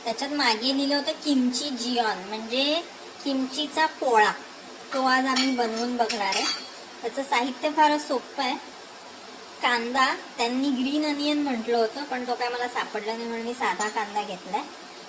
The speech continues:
ठीक आहे, ह्याला मी बारीक बारीक कापलाय आणि त्याचे तीन चार पाणी काढून टाकलंय, कारण आपल्या कांद्याला ना खूप उग्र चव असते. मला माहित नाही कोरियन कांद्याला असते की नाही. आणि मी ही एवढीच किमची वापरणार आहे, जास्त नाही वापरणार आहे. आता वर दाखवते तुम्हाला.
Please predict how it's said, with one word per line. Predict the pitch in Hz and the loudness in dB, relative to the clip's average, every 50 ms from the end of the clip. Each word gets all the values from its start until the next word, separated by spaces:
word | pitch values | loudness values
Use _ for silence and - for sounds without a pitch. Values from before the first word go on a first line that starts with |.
| - - | -8 -6
ठीक | 262 240 - | -6 -2 -2
आहे, | 311 339 | -2 0
ह्याला | 339 285 240 240 254 | 2 2 4 4 2
मी | 269 302 | 0 0
बारीक | 302 254 226 226 214 214 240 262 285 277 | -2 2 4 6 6 6 4 4 2 4
बारीक | 294 294 285 285 285 - | 4 4 4 4 -2 0
कापलाय | - 269 240 247 240 262 277 285 | 0 0 0 0 -2 0 0 2
आणि | 277 277 277 269 | 2 0 0 0
त्याचे | 277 262 - - | -2 -4 -4 -6
तीन | - - 285 269 247 233 | -4 -2 0 0 2 0
चार | 233 - 277 269 277 | 2 2 2 2 2
पाणी | - - 277 226 220 233 254 | 2 0 0 2 2 0 0
काढून | 254 269 247 214 220 226 233 233 | 0 0 -2 -2 -2 -4 -2 -2
टाकलंय, | 466 220 - 214 214 240 | -2 -2 0 0 0 0
कारण | 247 - 240 220 226 240 | 0 0 0 0 0 0
आपल्या | - 214 - 226 247 262 | 0 -2 -2 -2 -4 -2
कांद्याला | 254 262 254 247 247 262 262 262 262 | 0 0 -2 0 2 2 4 4 4
ना | 269 285 | 2 0
खूप | 277 - - - - 269 254 | -2 -4 -10 -10 -6 -6 -4
उग्र | 214 208 233 240 247 | -2 0 0 0 0
चव | 247 - 262 233 220 | 0 0 -2 -2 -2
असते. | 208 196 214 - - 240 262 | -2 -4 -6 -6 -6 -6 -4
मला | 262 233 220 226 | -2 -2 -2 -2
माहित | 226 226 214 208 214 - 240 | -2 -2 -4 -4 -6 -6 -6
नाही | 233 226 | -8 -6
कोरियन | - 233 208 196 202 208 208 208 | -4 -6 -6 -6 -6 -8 -10 -6
कांद्याला | - 202 190 190 196 196 190 190 | -6 -6 -6 -4 -4 -4 -4 -4
असते | 185 - - - 190 | -8 -8 -10 -12 -10
की | 180 | -8
नाही. | 208 233 285 294 - - - - - - - - - - - | -6 -6 -8 -8 -10 -14 -12 -12 -10 -10 -10 -12 -16 -6 -2
आणि | 240 254 277 | 0 0 4
मी | 285 294 | 4 4
ही | 311 339 349 320 | 4 6 4 4
एवढीच | 294 262 247 240 285 294 294 - | 4 4 4 4 2 2 0 0
किमची | - - 277 262 254 - - 233 | 0 2 2 2 2 2 0 -2
वापरणार | 220 196 180 - - 190 190 190 185 185 | -2 -2 -4 -4 -6 -6 -4 -4 -4 -6
आहे, | 185 190 196 190 | -6 -8 -8 -2
जास्त | 233 233 240 - - - 269 | -2 0 0 0 -4 -2 -2
नाही | 254 254 254 | -2 0 0
वापरणार | 240 214 - - 185 190 190 | -2 -4 -6 -8 -10 -10 -8
आहे. | 170 - - | -6 -8 -6
आता | - 233 208 202 208 202 202 202 | -2 0 2 4 4 2 2 0
वर | 208 220 214 208 | 0 -2 -2 -2
दाखवते | 214 196 185 - - - - - | -4 -8 -8 -10 -14 -14 -14 -14
तुम्हाला. | 220 208 196 185 185 175 | -14 -12 -12 -12 -12 -12